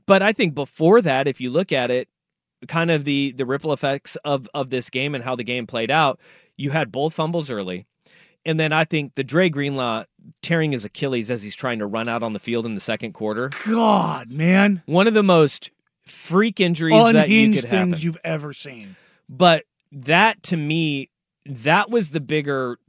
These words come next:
Speaker 1: ripple effect as the game played out, because what Andy Reid and Patrick Mahomes started doing is, obviously, we know how good Dre Greenlaw is in coverage, two interceptions in the divisional round against Jordan Love and
Speaker 2: Also,
Speaker 1: the Packers.
Speaker 2: middle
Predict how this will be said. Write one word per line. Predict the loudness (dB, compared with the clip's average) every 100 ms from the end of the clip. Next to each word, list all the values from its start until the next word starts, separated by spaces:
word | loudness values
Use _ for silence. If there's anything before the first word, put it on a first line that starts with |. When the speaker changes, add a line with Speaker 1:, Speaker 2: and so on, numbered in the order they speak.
| -20
Speaker 1:
ripple | -18 -6 -4 -2 -4
effect | -4 -4 -4 -4
as | -6
the | -6
game | -6 -4 -6 -8
played | -6 -4 -2
out, | -4 -4
because | -8 -6 -6
what | -6 -4 -2
Andy | -4 -4 -6
Reid | -4 -4
and | -4 -6 -12 _ _ _ _ -8
Patrick | 0 0 0
Mahomes | -6 -4 -4
started | -2 -2 -2 -2
doing | 0 0 0
is, | -2 -6 -10 -20 _ _ _ _
obviously, | 2 4 4 2 2 0 -2
we | -2 -2 0
know | 2 2
how | 2 0
good | 2 -2 0
Dre | -2 -2 -4
Greenlaw | -4 -4 -2 -2
is | -2 -4
in | -4
coverage, | -2 -2 -6 -8
two | -6
interceptions | -4 -4 -6 -8 -8
in | -8
the | -8
divisional | -8 -8 -6
round | -6 -6 -6
against | -8 -8 -8
Jordan | -8 -6
Love | -6
and | -6
Speaker 2:
Also, | -4
Speaker 1:
the | -6
Packers. | -6 -12 -14 -4
Speaker 2:
middle | -2